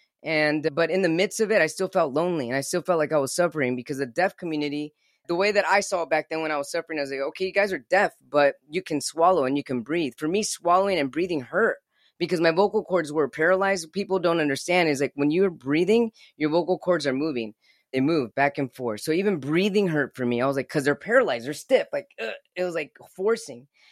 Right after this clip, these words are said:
So it was like, I was in sign school. Yeah, I'm, I'm becoming deaf and mute. Fine. I'm learning how to sign, but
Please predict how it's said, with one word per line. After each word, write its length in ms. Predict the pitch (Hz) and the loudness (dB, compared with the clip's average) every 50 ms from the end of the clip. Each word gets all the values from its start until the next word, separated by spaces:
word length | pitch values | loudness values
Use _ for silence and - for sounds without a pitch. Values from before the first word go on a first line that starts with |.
| _ _ | _ _
So 160 | - - 196 | -4 0 0
it 20 | 208 | 2
was 100 | 208 196 | 2 4
like, 180 | 208 190 - 175 | 2 2 2 2
I 80 | 185 185 | 2 4
was 140 | 196 208 190 | 4 4 2
in 100 | 190 175 | 0 0
sign 280 | - 208 202 214 226 | 2 2 2 2 2
school. 260 | - - - 185 175 165 | 0 -2 0 0 0 0
Yeah, 300 | 165 190 196 196 180 170 | 0 2 2 4 4 2
I'm, 160 | 160 156 - | 0 -2 -4
I'm 140 | 143 160 151 | -4 -4 -4
becoming 400 | 151 156 - 190 185 185 180 160 | -4 -4 -4 -4 -2 -2 -2 -2
deaf 180 | 151 160 151 - | -2 -2 -2 -2
and 160 | 151 143 143 | -4 -4 -2
mute. 220 | 151 160 147 - | -2 -4 -6 -6
Fine. 300 | - - 160 165 160 151 | -6 -2 -2 0 0 0
I'm 100 | 139 135 | -2 -2
learning 280 | 131 147 160 160 156 156 | 0 0 2 2 2 0
how 120 | 156 147 | 0 0
to 100 | 131 131 | -2 -2
sign, 400 | - - - 175 190 190 170 143 | -2 -2 0 2 2 2 2 0
but 160 | 131 143 135 | 0 -2 -2